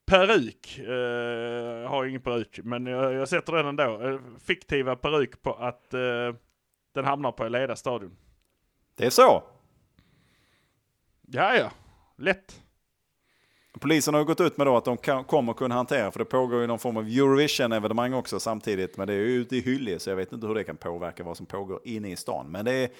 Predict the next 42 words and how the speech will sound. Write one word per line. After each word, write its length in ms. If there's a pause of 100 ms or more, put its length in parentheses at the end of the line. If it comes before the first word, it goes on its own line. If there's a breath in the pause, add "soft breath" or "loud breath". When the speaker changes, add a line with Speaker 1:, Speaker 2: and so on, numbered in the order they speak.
(200 loud breath)
Speaker 2:
det 100
är, 260
det 120
är 80
för 120
andra 440
b-, 280
ben 340
ut 180
det 80
där. 100
Men 140
polisen 320
har 60
sagt 180
Speaker 1:
Ja, 60
Speaker 2:
att 60
Speaker 1:
men 80
Speaker 2:
de 60
Speaker 1:
de 40
Speaker 2:
kommer 120
Speaker 1:
har, 60
Speaker 2:
kunna 140
hantera 400
de 100
här 100
två. 320
Speaker 1:
men 140
de 120
har 140
också 160
Speaker 2:
Och 60
Speaker 1:
pratat 300
om 80
att 60
flytta 400
den 160
om 220
det 360
lottas 420
i 40
Malmö. 340